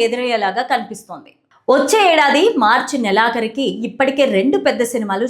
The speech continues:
షెడ్యూల్ అయి ఉండగా ఇప్పుడు మరో పెద్ద సినిమా అదే నేలపైన కన్నేసినట్టు తెలుస్తోంది. ఆ సినిమా మరేదో కాదు, పవర్ స్టార్ పవన్ కళ్యాణ్ హీరోగా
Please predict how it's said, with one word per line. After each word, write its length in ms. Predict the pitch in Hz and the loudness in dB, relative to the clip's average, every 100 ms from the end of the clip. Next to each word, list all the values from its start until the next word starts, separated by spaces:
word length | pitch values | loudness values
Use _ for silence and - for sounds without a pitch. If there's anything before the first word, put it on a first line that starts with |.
| 240 | -4
షెడ్యూల్ 340 | 185 208 226 | -4 -2 0
అయి 100 | 214 202 | 0 -2
ఉండగా 260 | 202 214 202 - - 240 | -2 0 0 -2 -8 -4
ఇప్పుడు 200 | 220 294 226 | 0 2 2
మరో 200 | - 285 403 | 2 2 2
పెద్ద 160 | 339 262 294 | 2 2 0
సినిమా 260 | 285 262 240 294 - | 0 2 2 2 0
అదే 140 | 240 269 285 | 0 2 2
నేలపైన 400 | 269 262 247 240 220 | 0 -2 -4 -4 -4
కన్నేసినట్టు 580 | 190 226 233 220 190 262 | -4 -4 -4 -6 -8 -6
తెలుస్తోంది. 460 | 226 190 - 160 - _ _ _ | -4 -6 -10 -12 -14 _ _ _
ఆ 120 | 226 294 320 | 0 0 0
సినిమా 220 | 302 330 302 | 0 0 2
మరేదో 320 | 254 247 240 233 | 2 0 -2 -2
కాదు, 220 | 208 254 285 | -2 -4 -6
పవర్ 200 | 214 240 | -6 -6
స్టార్ 220 | - 240 226 | -6 -6 -4
పవన్ 260 | 196 220 269 277 | -6 -4 -6 -6
కళ్యాణ్ 340 | 277 285 359 - _ _ _ _ - | -2 -2 -2 -6 _ _ _ _ -2
హీరోగా 440 | 330 427 320 269 | 2 4 2 2